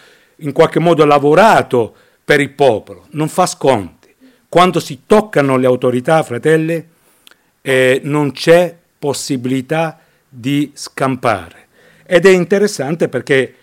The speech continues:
qui vediamo che Dio chiama, eh, Maria, Aronne e Mosè e gli dice a, a, a questi,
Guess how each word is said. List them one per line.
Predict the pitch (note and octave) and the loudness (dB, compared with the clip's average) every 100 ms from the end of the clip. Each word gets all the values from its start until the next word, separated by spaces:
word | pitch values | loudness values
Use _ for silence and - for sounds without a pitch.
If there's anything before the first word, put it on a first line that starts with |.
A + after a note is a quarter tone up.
| _ _ | _ _
qui | F3 E3+ | -2 2
vediamo | C#3 D3+ C3+ A2 A2 A#2+ A2+ _ _ _ _ _ | 4 4 2 2 -2 -4 -6 _ _ _ _ _
che | D3+ C3+ A2 - _ _ _ | 0 2 0 -8 _ _ _
Dio | C3 C#3+ E3+ | -8 2 2
chiama, | - E3 E3+ C3 A2+ A2 F2 _ _ _ _ _ _ _ _ - - | 4 4 4 4 0 -4 -8 _ _ _ _ _ _ _ _ -18 -12
eh, | - A#2+ A2+ G#2+ G#2 G2+ G2 | -2 2 2 0 -4 -10 -6
Maria, | A2 C3 D#3 B2 | -2 2 2 2
Aronne | B2 D3+ C#3 A#2+ A2+ - _ _ _ | 2 2 2 0 -4 -8 _ _ _
e | - | -6
Mosè | B2 B2+ B2 E3 F#3+ E3 _ _ _ _ _ _ | -4 -2 2 2 2 -4 _ _ _ _ _ _
e | C3 | -4
gli | C3+ | -4
dice | D3 F3 - C3 B2+ | -4 -6 0 -2 -2
a, | - B2 A#2+ A#2+ A#2 A#2 | -2 0 0 0 -2 -4
a, | A2 _ _ _ _ _ - B2 A#2+ A2+ A2+ A2 A2 - - | -8 _ _ _ _ _ -2 0 2 0 -4 -8 -10 -16 -20
a | _ - | _ -8
questi, | - E3+ E3 - F#3+ F3 | 4 4 4 -2 -2 -2